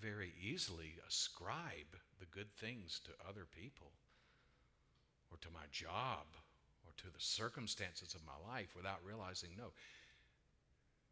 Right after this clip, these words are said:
there's nothing that comes into my life that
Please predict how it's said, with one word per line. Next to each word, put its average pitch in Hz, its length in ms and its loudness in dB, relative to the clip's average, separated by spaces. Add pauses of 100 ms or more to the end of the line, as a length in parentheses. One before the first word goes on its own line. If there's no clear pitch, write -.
(120)
there's 90 200 -4 (100)
nothing 143 400 6
that 110 160 2
comes 117 320 0
into 101 180 -4
my 98 200 0
life 110 360 -2
that 87 100 -4